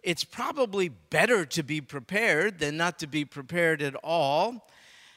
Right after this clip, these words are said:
And, uh, I think that's the point that can be made from one verse of scripture I want us to look at tonight.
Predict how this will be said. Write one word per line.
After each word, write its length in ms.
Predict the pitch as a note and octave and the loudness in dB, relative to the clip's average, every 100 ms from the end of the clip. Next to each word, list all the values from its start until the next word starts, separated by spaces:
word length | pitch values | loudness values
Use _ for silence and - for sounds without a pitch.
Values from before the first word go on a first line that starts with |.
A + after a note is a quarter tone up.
| _ - | _ -2
And, 280 | F3 F3 D#3+ | 0 0 0
uh, 120 | D#3+ | 0
I 160 | F3+ C#4+ | 2 2
think 260 | E4+ F4+ | 2 -4
that's 340 | - C4 - - | -4 -2 -2 -4
the 100 | F#3+ | -6
point 480 | - A3 F3+ G3 G#3+ - _ _ _ | -6 -2 0 0 -4 -16 _ _ _
that 280 | D3 F#3 G#3 | -2 0 0
can 200 | - F#3+ | 0 -2
be 120 | E3 | -2
made 460 | E3+ E3 E3+ A#3 F#3+ | -2 2 2 0 -4
from 380 | - F#3 F3 G3+ | -4 -2 -2 -2
one 180 | C#4+ | -4
verse 300 | - C4+ G#3+ | -4 -4 -2
of 80 | F#3+ | 0
scripture 580 | - - G#3 - E3 D#3+ | -2 0 -4 -4 -4 -2
I 60 | D3+ | 0
want 260 | E3 F#3 | -2 -2
us 240 | F#3+ - - | -4 -4 -6
to 160 | E3 | -6
look 240 | D#3+ E3+ E3 | -6 -6 -6
at 240 | D3 - | -6 -8
tonight. 500 | - D3 C3+ E3 - | -10 -4 -2 -2 -4